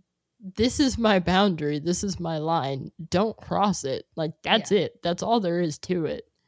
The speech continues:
Speaker 2: Mm-hmm.
Speaker 1: Um, yeah. A Seat at the Table, which is the record that that song is on, just from start to finish is, like, a beautiful record.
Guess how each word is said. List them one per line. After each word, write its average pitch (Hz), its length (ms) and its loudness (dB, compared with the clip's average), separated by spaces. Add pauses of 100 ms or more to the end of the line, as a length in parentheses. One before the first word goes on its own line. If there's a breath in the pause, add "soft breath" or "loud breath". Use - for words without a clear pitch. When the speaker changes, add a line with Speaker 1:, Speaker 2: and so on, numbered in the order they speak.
(220)
Speaker 2:
Mm-hmm. 277 360 -8
Speaker 1:
Um, 151 540 -12 (500)
yeah. 143 360 -8 (720)
A 185 80 -4
Seat 208 240 -8
at 214 120 -4
the 190 100 -8
Table, 165 480 -4
which 156 180 -10
is 156 140 -12
the 156 100 -8
record 156 540 -8
that 151 160 -10
that 143 240 -6 (120)
song 147 300 -8
is 147 120 -8
on, 127 400 -8 (140)
just - 220 -12
from 147 160 -8
start 185 320 -2
to 160 80 -12
finish 135 440 -4
is, 135 140 -8
like, 127 360 -8 (1400)
a 151 100 0
beautiful 147 560 -4
record. 131 600 -6